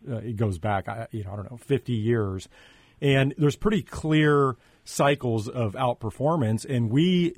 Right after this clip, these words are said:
just concluded the longest cycle of U S outperformance that's on that chart. Now, to your point, will that be sustainable moving forward? Again, I, I don't know.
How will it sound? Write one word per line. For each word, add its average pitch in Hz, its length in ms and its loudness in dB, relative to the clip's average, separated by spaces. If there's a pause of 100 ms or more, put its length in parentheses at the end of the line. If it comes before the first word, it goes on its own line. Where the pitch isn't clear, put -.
just 101 460 0
concluded 139 640 0
the 113 140 0
longest 135 640 2
cycle 127 400 0
of 98 80 -4
U 120 180 0
S 110 120 -4
outperformance 107 720 -2
that's 110 240 -6
on 117 200 0
that 107 200 -2
chart. - 500 -8 (400)
Now, 127 280 4
to 139 140 -2
your 143 140 2
point, 113 300 0
will 131 220 2
that 131 260 2 (180)
be 127 120 0
sustainable 127 480 -2
moving 131 220 0
forward? 139 220 -2
Again, 127 220 0 (240)
I, 151 180 2
I 151 100 4
don't 127 260 2
know. 139 360 2